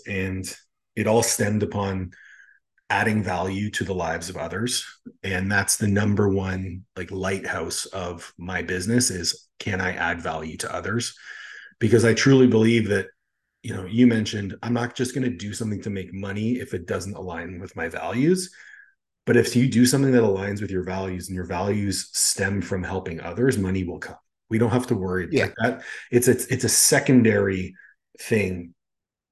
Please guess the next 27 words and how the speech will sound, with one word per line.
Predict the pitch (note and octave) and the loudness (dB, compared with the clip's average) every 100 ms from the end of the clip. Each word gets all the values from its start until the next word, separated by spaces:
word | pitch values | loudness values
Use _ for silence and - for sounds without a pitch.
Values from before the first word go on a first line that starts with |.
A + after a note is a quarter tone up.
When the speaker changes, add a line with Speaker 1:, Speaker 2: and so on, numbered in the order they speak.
| _ _ _ | _ _ _
Speaker 1:
S-, | - - C#3 | -4 -2 -4
like, | G#2 A2+ | -6 -6
it's | - | 0
secondary | - C#3+ C#3 A#2 G#2+ G2+ | 2 2 4 4 4 2
to | - | -4
our | F#2+ E2+ | -6 -8
business | E2 F2+ - | -14 -14 -12
model, | G#2 A2+ D#3+ - - - - - | -8 -8 -8 -12 -20 -20 -20 -8
um, | A2+ G#2 G#2 G2+ - _ _ _ _ _ _ _ - | -2 0 -2 -6 -12 _ _ _ _ _ _ _ -2
which | - | 0
I | G#2+ | 0
love. | G2 G2+ F#2 F#2 - | 0 -2 -4 -6 -2
And | A2 | 2
then | A2+ A2+ B2+ A#2 F#2+ | 4 4 0 -6 -6
the | A#2+ | 0
next | A#2 C3+ - | 0 0 -2
part | A#2 A2 | -2 -2
is, | G#2 F#2 | -2 -2
like, | G2 - _ _ - _ _ _ _ _ - | -4 -6 _ _ -20 _ _ _ _ _ 0
everything | C#3 E3+ F#3 F#3+ | 2 4 4 4
that | F#3 | 2
you're | C3 | 0
talking | B2+ A2 A2 B2 | 0 0 4 4
about | A2+ A2 | 4 2
with | G#2+ | -4
regards | G#2+ F#2+ F#2+ F#2+ - - | -6 -4 -4 -4 -6 -6
to | G2 F#2+ F2+ | -2 -2 -2